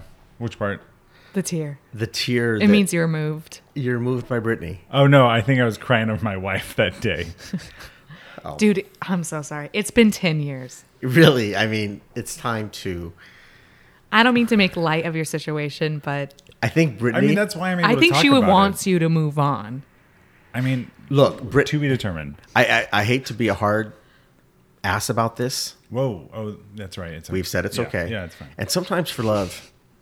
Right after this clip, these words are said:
Speaker 3: and the love of Brittany and her children, you have to say this. But, you know, Brittany's all about love and self-love. And you can be sitting there self-loving yourself.
Speaker 1: I self-love. That, that's, yeah. We've
Speaker 3: But it's
Speaker 1: established that.
Speaker 3: time to go out and connect with someone.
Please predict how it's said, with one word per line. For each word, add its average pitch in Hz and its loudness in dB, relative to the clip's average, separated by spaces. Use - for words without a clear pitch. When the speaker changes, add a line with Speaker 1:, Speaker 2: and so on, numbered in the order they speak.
Speaker 3:
and 92 -6
the 101 -2
love 104 0
of 98 -6
Brittany 92 -4
and 82 -8
her 90 -8
children, 92 -6
you 90 -8
have 107 -8
to - -16
say 113 -2
this. 92 -10
But, - -2
you 120 0
know, 110 4
Brittany's 143 -2
all 113 4
about 123 0
love 104 2
and 107 -4
self-love. 98 -4
And 104 0
you 120 -2
can 131 -4
be 110 -4
sitting - -6
there 110 0
self-loving 98 -4
yourself. 117 -6
Speaker 1:
I 117 -12
self-love. 123 -8
That, 98 -14
that's, - -14
yeah. 117 -10
We've 113 -8
Speaker 3:
But 113 4
it's 113 0
Speaker 1:
established - -2
that. - -8
Speaker 3:
time 131 0
to - -8
go 95 0
out 87 -4
and 92 -6
connect - -10
with - -14
someone. - -14